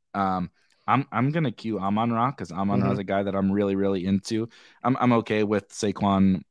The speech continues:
Speaker 1: and honestly, I'm okay with the quarterbacks, but Amon-Ra is probably my, my preference.
Speaker 2: It's, it's Amon-Ra, but I really, really like Garrett Wilson sneakily this
Speaker 1: Yeah.
Speaker 2: year. Like,
Speaker 1: Yep,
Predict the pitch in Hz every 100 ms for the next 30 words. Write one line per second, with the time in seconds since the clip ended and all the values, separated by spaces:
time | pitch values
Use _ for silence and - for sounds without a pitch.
0 | _ _ 104 101 107 101 104 98 98 98
1 | 92 - 98 98 110 - 92 90 90 90
2 | 87 85 87 82 82 - _ 90 - 98
3 | - - - - - 123 117 - 151 156
4 | - 117 123 120 123 123 120 120 117 _
5 | _ - _ _ 107 107 - 110 110 98
6 | 95 101 110 104 95 98 92 90 90 -
7 | 92 92 101 92 - 104 - 107 - 73
8 | 82 87 - 131 127 127 120 123 123